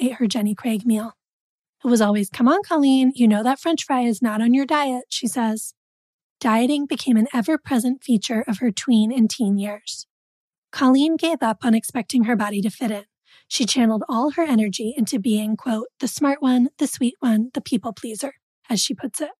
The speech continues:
"I had a lot of friends. I was part of the popular clique, but I felt like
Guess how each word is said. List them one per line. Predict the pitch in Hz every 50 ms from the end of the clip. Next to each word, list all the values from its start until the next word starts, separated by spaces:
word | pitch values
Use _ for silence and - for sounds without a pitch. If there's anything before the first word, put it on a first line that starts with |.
| _ _ _ _ _ _ _ _ _ _ _ _
"I | - 277
had | 226 240 294
a | 330
lot | 330 302 277 277
of | 262 -
friends. | - 254 214 208 _ - - - -
I | 254
was | 247 247 -
part | - - 302 320 339 339
of | 277 254 240 226 -
the | - -
popular | - - 285 262 - 285 233 208 226 -
clique, | - - 247 233 - - - _ _ _ _ _ _ _
but | - 302
I | 285 277
felt | 226 - 302 294 339
like | 320 277 240 -